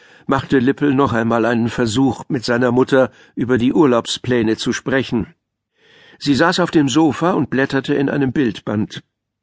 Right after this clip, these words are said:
Als Lippel sich zu ihr setzte, blickte sie auf. "Schau mal, das ist die nördlichste Kathedrale der Welt, ganz aus Holz gebaut", sagte sie und zeigte auf eines der Fotos.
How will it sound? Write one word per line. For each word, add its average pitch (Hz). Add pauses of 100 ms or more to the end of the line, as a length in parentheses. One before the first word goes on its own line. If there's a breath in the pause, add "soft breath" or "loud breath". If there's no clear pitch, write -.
(300)
Als 120
Lippel 143
sich 110
zu -
ihr 131
setzte, 123 (540 soft breath)
blickte 156
sie 143
auf. 135 (260)
"Schau 196
mal, 104 (720 soft breath)
das 156
ist 185
die 170
nördlichste 175
Kathedrale 156
der 156
Welt, 151 (200 loud breath)
ganz 196
aus 175
Holz 208
gebaut", 117 (180)
sagte 110
sie 120 (340 soft breath)
und 127
zeigte 131
auf 117
eines 139
der 151
Fotos. 123